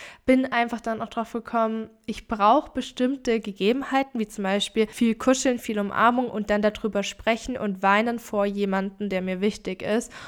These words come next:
um es rauszulassen und um dann von der anderen Person getröstet zu werden. Ich brauche das mit bestimmten Menschen, die mich verletzt haben, zu sprechen, also familiär gesehen, mit denen ich noch Kontakt habe zumindest,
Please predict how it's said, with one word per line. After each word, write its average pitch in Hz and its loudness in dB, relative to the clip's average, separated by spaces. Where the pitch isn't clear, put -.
um 226 0
es - -2
rauszulassen 247 2
und 233 -6
um 214 -2
dann 214 -2
von 220 -8
der 214 -2
anderen 208 -4
Person 208 -4
getröstet 208 -2
zu 175 -10
werden. - -6
Ich 185 -6
brauche 240 6
das - -4
mit 247 -2
bestimmten 254 -2
Menschen, 233 0
die 214 -2
mich 208 0
verletzt 220 0
haben, 202 0
zu 202 -6
sprechen, 233 0
also 196 -2
familiär 202 2
gesehen, 202 -2
mit 196 -6
denen 196 -4
ich 196 -8
noch 196 -12
Kontakt 214 -6
habe 196 -4
zumindest, 202 -2